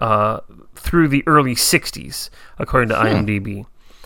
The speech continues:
Speaker 2: Interesting.
Speaker 1: Uh, some of the other notable shows that he's been a guest on include The Saint, Bonanza, Mission Impossible, Airwolf. That's Airwolf
Speaker 2: Airwolf.
Speaker 1: one, not Airwolf two. We've talked about Airwolf two.
Speaker 2: Yep,
Speaker 1: Um,
Speaker 2: yep, we have.
Speaker 1: uh,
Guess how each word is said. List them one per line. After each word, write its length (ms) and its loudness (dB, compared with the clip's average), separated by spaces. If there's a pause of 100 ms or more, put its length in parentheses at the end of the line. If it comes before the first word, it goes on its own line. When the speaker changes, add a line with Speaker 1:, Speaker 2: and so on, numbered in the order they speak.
(180)
Speaker 2:
Interesting. 320 -4
Speaker 1:
Uh, 140 0
some 200 4
of 60 6
the 100 8
other 160 8
notable 420 8
shows 360 6
that 80 2
he's 200 -2
been 380 2
a 60 -2
guest 640 0 (320)
on 380 6
include 500 0
The 80 2
Saint, 640 4
Bonanza, 600 4
Mission 340 2
Impossible, 880 2
Airwolf. 680 6 (280)
That's 200 0
Airwolf 360 6
Speaker 2:
Airwolf. 200 2
Speaker 1:
one, 220 6
not 200 4
Airwolf 460 6
two. 360 6
We've 180 -4
talked 240 2
about 140 0
Airwolf 340 -2
two. 380 -2 (400)
Speaker 2:
Yep, 180 6
Speaker 1:
Um, 300 10
Speaker 2:
yep, 100 6
we 60 6
have. 240 4 (580)
Speaker 1:
uh, 360 10